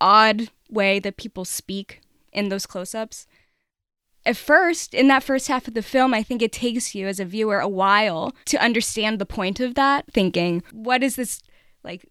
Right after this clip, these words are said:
audio track that they're playing? What is going on? What is the point of these close-ups? This is very bizarre," right? Especially when he has the confrontation with Glasha in the forest for the first time.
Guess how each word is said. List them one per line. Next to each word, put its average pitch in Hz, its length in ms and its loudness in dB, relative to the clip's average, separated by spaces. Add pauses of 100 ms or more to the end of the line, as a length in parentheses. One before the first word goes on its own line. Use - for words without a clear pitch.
(140)
audio 285 420 6
track 269 480 -4
that 262 160 -8
they're 247 140 -8
playing? 240 400 -6
What 247 140 -4
is 247 120 -8
going 190 300 -10 (100)
on? 269 500 -6
What 240 160 0
is 226 120 0
the 226 80 -4
point 233 200 0
of 208 60 -4
these 208 160 -6
close-ups? 240 560 0
This 202 160 -6
is 196 120 -4
very 208 360 0
bizarre," 190 680 -2 (300)
right? 226 160 4
Especially 233 580 2
when 214 220 0
he 214 160 -4
has 208 200 0
the 214 80 -8
confrontation 202 680 -4
with 185 140 -4
Glasha 185 680 -2
in 226 160 -2
the 202 80 0
forest - 760 -4
for - 160 -2
the 202 60 -4
first 180 300 -10
time. - 280 -14